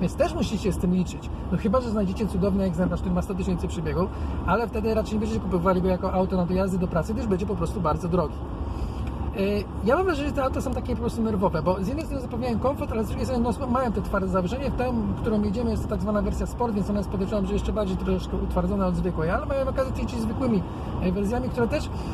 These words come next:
miałem takie wrażenie, zwłaszcza gdy jest nierówna droga, jakaś falowana, to auto jest takie nerwowe, takie mam wrażenie, że nie, nie czujemy się do końca pewnie, przynajmniej ja nie czuję się do końca pewnie, kiedy jadę taką Hondą, że jest wszystko takie, e, e, fajne i przewidywalne. E,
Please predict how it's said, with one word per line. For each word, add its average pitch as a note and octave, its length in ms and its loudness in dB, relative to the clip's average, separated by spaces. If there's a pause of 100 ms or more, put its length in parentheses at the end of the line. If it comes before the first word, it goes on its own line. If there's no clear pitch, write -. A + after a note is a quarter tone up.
(380)
miałem C#4+ 180 0
takie D4 200 -4
wrażenie, C4 240 -2
zwłaszcza C#4 280 0
gdy A#3 120 -2
jest A#3 140 2
nierówna A#3+ 360 2
droga, G3+ 300 4
jakaś F#3 220 0 (160)
falowana, A#3+ 440 4 (340)
to G#3+ 80 0
auto D#4 220 2
jest C4+ 120 -2
takie C4 180 -2
nerwowe, A3 520 4 (240)
takie G#3+ 160 0
mam A#3+ 160 2
wrażenie, A#3 280 0
że B3 120 0
nie, A#3 200 0
nie A#3+ 180 2
czujemy F4 320 0
się - 80 -4
do C#4+ 100 0
końca C#4+ 240 2
pewnie, F3+ 260 2
przynajmniej B3+ 300 -2
ja F4 60 2
nie E4 100 0
czuję D4+ 200 -2
się B3+ 100 -2
do A3+ 60 -4
końca C4 220 -2
pewnie, G#3 300 2
kiedy E3+ 160 0
jadę F3+ 180 2
taką F#3 300 0
Hondą, G3 400 0 (440)
że F#3 140 0
jest E4 200 -2
wszystko - 280 0
takie, G3+ 200 2
e, A3 440 0 (180)
e, G#3 40 -2
fajne E4 320 0
i F4 120 -2
przewidywalne. G#3 800 2
E, - 1200 -2